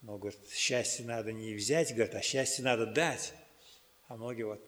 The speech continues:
он там рассказал пример, это ещё Анатолий Сергеевич, говорит, «Тёте вот на память в день моего счастья», говорит. Счастье надо не взять, говорит, а счастье надо дать.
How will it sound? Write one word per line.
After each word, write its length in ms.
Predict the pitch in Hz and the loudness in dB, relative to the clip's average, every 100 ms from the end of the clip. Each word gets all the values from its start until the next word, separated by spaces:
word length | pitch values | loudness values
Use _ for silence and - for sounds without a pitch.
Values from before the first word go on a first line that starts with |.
| - - - 147 - 220 | -20 -20 -20 -18 -18 -14
он 200 | 139 113 | -12 -8
там 180 | 107 | -4
рассказал 360 | 104 104 - 107 | -4 -4 -4 -6
пример, 400 | - 113 104 95 | -4 -6 -4 -6
это 120 | 92 | -6
ещё 160 | - 117 | -8 -8
Анатолий 260 | 107 113 | -8 -8
Сергеевич, 480 | 95 120 110 98 - | -6 -6 -6 -8 -10
говорит, 200 | - - - - - - - - - - - - - | -14 -18 -20 -20 -20 -20 -20 -20 -20 -20 -20 -20 -20
«Тёте 640 | - - 156 180 175 185 156 | -10 0 2 4 2 -2 -2
вот 260 | 139 143 | -2 -6
на 200 | 147 123 | -10 -10
память 520 | - 160 160 151 - - | -8 -8 -6 -6 -8 -14
в 80 | 104 | -8
день 320 | 117 139 135 | -4 -2 -4
моего 260 | 113 113 113 | -8 -8 -6
счастья», 680 | - - 113 101 - 110 | -6 -4 -4 -6 -8 -10
говорит. 260 | 95 90 90 - _ _ _ _ | -10 -12 -14 -20 _ _ _ _
Счастье 480 | - - 127 123 123 | -6 -4 -2 -2 2
надо 240 | 123 113 | 2 2
не 200 | 120 120 | 0 -2
взять, 340 | 104 139 156 151 | 0 4 4 2
говорит, 220 | 110 104 | -4 -4
а 80 | 107 | 2
счастье 400 | - 127 - 123 | 4 4 2 -2
надо 240 | 120 107 | -4 -4
дать. 420 | 104 156 151 - | 4 6 6 0